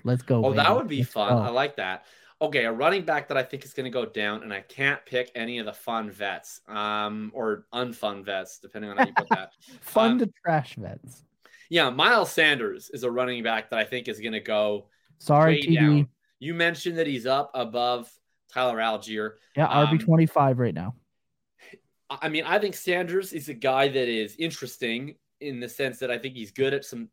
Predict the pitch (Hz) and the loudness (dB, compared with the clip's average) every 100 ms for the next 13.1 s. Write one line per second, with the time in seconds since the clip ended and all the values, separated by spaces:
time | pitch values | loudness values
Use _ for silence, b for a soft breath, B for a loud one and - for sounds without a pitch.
0 | - 135 113 113 151 - 123 110 110 110 | -8 -6 -6 -8 -12 -16 -10 -8 -8 -8
1 | 110 120 120 135 123 110 - 110 110 - | -6 -6 -6 -8 -6 -8 -6 -8 -8 -10
2 | 120 107 110 123 131 127 123 120 117 117 | -16 -16 -14 -4 -2 0 0 -2 -2 -2
3 | 117 120 101 - 107 101 107 147 156 143 | -2 -6 -10 -8 -4 -4 -2 -2 0 -2
4 | 120 117 113 117 107 - 135 135 127 107 | -4 -8 -10 -12 -12 -6 -2 -2 -2 -10
5 | - 127 127 113 104 113 110 110 107 101 | -10 -10 -2 -2 -2 -4 -4 -6 -10 -12
6 | 110 110 120 110 113 110 110 107 107 107 | -8 -8 -8 -10 -10 -8 -4 -2 -4 -10
7 | 101 101 120 - - 110 107 98 107 101 | -14 -10 -8 -8 -6 -6 -6 -8 -6 -6
8 | - 104 92 92 b b b - 113 107 | -8 -12 -10 -14 b b b -4 -2 -2
9 | 107 98 - 113 120 139 143 127 117 - | -8 -16 -14 -10 -2 0 0 -2 -6 -4
10 | 123 123 117 101 123 127 123 131 120 117 | -2 -2 -6 -12 -4 -4 -4 -10 -8 -6
11 | 117 110 117 113 110 104 117 117 107 104 | -8 -8 -6 -8 -8 -10 -10 -8 -8 -6
12 | 104 104 104 - b b b - 107 104 | -2 -2 -2 -8 b b b -8 -6 -6